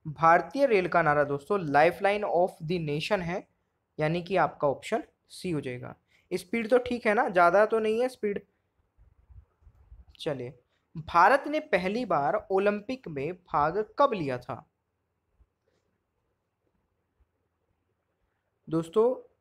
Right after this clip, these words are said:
भारत ने ओलंपिक में पहली बार भाग लिया था उन्नीस सौ में, तो यहाँ पे आंसर आपका कौन सा हो जाएगा? सी राइट आंसर बन जाएगा। चलिए,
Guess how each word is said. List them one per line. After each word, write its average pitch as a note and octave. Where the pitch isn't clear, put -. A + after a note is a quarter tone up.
भारत E3+
ने D#3+
ओलंपिक F#3
में C#3+
पहली F3
बार C3+
भाग D3
लिया B2+
था -
उन्नीस G3+
सौ C3+
में, A2+
तो C#3+
यहाँ D#3
पे G#3
आंसर D3+
आपका B2+
कौन B2
सा C#3
हो B2+
जाएगा? B2+
सी G#3
राइट C#3+
आंसर B2
बन C#3+
जाएगा। A#2+
चलिए, A#2